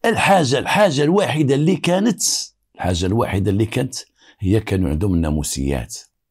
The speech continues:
الناموسيات ديال الحديد. واستطاع بداك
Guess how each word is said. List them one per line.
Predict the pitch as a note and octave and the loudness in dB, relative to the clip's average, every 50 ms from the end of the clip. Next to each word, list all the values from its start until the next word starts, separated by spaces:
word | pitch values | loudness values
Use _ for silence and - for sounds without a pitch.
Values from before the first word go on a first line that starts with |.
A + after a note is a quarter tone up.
| _ _ _ _ _ _ _ _ _ _ _ _ _ _ _ _ _ _ _ _ _ _ _ - - - - - _ - | _ _ _ _ _ _ _ _ _ _ _ _ _ _ _ _ _ _ _ _ _ _ _ -20 -20 -20 -20 -16 _ -2
الناموسيات | E2+ F#2+ G2+ G2 F#2+ F2 - - A2 G2 | 0 2 2 2 2 0 0 0 0 0
ديال | D2+ C#2+ E2+ D2+ | 0 0 -2 -2
الحديد. | - - - - C#2 - - - - - _ _ _ _ - _ _ - - - _ _ - - - - - - - - _ - | -4 -6 -4 -4 -4 -4 -4 -10 -16 -16 _ _ _ _ -20 _ _ -20 -20 -20 _ _ -20 -20 -20 -20 -20 -20 -20 -20 _ -8
واستطاع | - G2+ - - - B3 G3 - E2+ - - - _ _ _ _ _ _ _ _ _ _ _ _ _ - | -6 -6 -2 2 2 2 2 2 -2 -4 -4 -10 _ _ _ _ _ _ _ _ _ _ _ _ _ -4
بداك | D#2+ D#2 F#2 G#2+ B2 - - - | -2 0 0 0 0 0 -4 -8